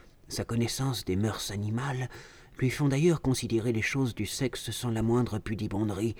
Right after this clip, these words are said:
à la différence de ces jeunes filles anglaises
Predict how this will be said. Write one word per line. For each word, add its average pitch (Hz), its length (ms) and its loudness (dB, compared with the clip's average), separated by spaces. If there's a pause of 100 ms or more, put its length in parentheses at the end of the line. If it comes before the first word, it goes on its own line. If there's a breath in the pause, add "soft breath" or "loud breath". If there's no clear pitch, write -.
(540 loud breath)
à 107 80 -4
la 104 100 -2
différence 113 600 0
de 110 100 -4
ces 117 200 -2
jeunes 113 260 2
filles 113 300 0
anglaises 107 520 0